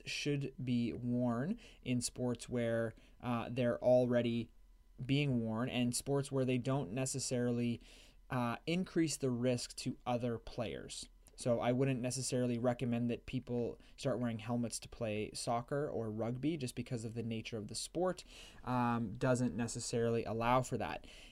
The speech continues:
Now, getting into soft-shelled helmets, so we've seen these soccer headbands and rugby headgear, uh, and people suggesting that all players be wearing scrum, scrum caps as a way to reduce concussion risk. Well,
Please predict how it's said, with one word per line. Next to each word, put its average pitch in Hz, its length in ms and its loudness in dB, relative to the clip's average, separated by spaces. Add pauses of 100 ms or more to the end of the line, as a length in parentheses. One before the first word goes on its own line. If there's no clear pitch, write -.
Now, 135 240 4
getting 160 400 8
into 135 560 0
soft-shelled 147 1040 0
helmets, 117 500 -4
so 135 140 4
we've 123 120 2
seen 156 300 0
these 131 240 2 (300)
soccer 143 500 4
headbands 135 960 4
and 120 240 -2
rugby 131 320 2
headgear, 131 800 2 (300)
uh, 120 300 2
and 120 100 0
people 127 420 0
suggesting 127 520 0
that 120 140 4
all 131 240 8
players 127 380 2
be 131 120 0
wearing 117 320 2
scrum, - 400 0
scrum 127 340 0
caps 120 580 0
as 120 400 2
a 123 80 0
way 123 280 2
to 123 140 -4
reduce 120 380 -2
concussion 143 460 0
risk. 139 280 2
Well, 135 280 6